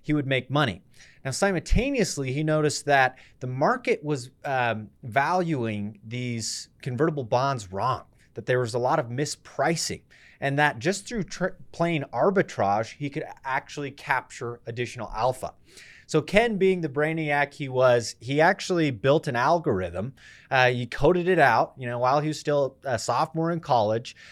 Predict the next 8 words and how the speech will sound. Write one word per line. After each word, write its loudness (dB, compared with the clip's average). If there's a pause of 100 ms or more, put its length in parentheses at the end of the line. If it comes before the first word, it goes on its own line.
(220)
uh, 4
to 0
identify 4
all 2
of -2
these 2
mispriced -2
bonds. -2